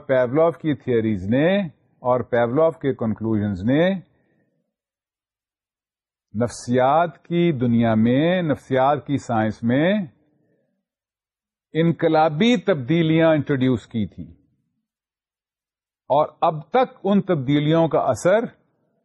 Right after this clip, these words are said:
نفسیات کی بہت سی فیلڈز پہ چل رہا ہے۔ ایک نظر یہ بھی دیکھ لیں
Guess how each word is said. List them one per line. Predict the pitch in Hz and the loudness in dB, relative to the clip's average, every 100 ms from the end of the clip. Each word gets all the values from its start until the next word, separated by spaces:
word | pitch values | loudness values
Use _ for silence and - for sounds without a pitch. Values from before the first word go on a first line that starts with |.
| _ _ | _ _
نفسیات | 120 139 - 143 156 151 156 - - | -4 -4 -4 -2 2 2 0 -6 -4
کی | 190 196 196 - _ _ _ | 0 2 2 -2 _ _ _
بہت | 113 190 202 254 254 | -6 0 2 2 0
سی | - 247 220 | -2 0 0
فیلڈز | - 170 175 156 - - | -2 0 0 0 -6 -4
پہ | 175 202 233 - _ _ _ _ _ _ _ _ _ _ | 0 2 0 -6 _ _ _ _ _ _ _ _ _ _
چل | 190 175 | 0 2
رہا | 151 117 101 | 0 0 -2
ہے۔ | 80 - _ _ _ _ _ _ _ _ _ _ _ _ _ | -4 -12 _ _ _ _ _ _ _ _ _ _ _ _ _
ایک | 131 139 | -4 0
نظر | 151 156 175 - _ _ _ - | 0 2 0 -2 _ _ _ -2
یہ | 143 | 0
بھی | 156 190 | 0 0
دیکھ | 170 170 | 0 0
لیں | 202 | 2